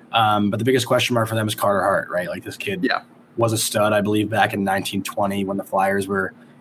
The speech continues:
Speaker 1: very competitive right before the bubble happened. The Flyers were, like, talked about to, to win the cup.
Speaker 2: And then in the bubble, he, he was a
Speaker 1: Yeah.
Speaker 2: legend.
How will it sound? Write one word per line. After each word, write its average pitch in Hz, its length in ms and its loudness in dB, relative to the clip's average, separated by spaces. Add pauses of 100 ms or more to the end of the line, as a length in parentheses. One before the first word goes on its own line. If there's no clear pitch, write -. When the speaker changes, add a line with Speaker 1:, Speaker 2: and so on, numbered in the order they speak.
Speaker 1:
very 143 300 6
competitive 110 600 2
right 101 100 2
before 104 220 -6
the 95 80 -2
bubble 101 240 2
happened. 92 360 0
The 90 60 -8
Flyers 98 400 0
were, 98 80 -6
like, 90 220 -4
talked 95 240 0
about 92 240 -2
to, 90 320 -8
to 98 100 -18
win 101 140 -6
the 87 80 -6
cup. - 160 0
Speaker 2:
And 143 160 4
then 135 80 2
in 175 100 4
the 170 60 4
bubble, 101 300 0
he, 104 240 0
he 110 120 -8
was 101 160 -4
a 95 40 0
Speaker 1:
Yeah. 104 140 4
Speaker 2:
legend. 123 380 0